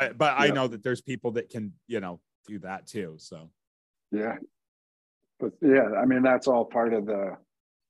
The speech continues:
Speaker 2: the process, right? Which is probably not, well, I guess that might be unique. So, like, I'm constantly changing products and trying to improve, right? Where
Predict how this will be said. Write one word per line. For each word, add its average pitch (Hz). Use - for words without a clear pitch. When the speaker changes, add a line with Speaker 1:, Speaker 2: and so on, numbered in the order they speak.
Speaker 2:
the 113
process, 107
right? 104
Which 147
is 139
probably 156
not, 131
well, 139
I 139
guess 143
that 131
might 123
be 127
unique. 110
So, 101
like, 113
I'm 127
constantly 110
changing 107
products 101
and 95
trying 107
to 98
improve, 98
right? 110
Where 107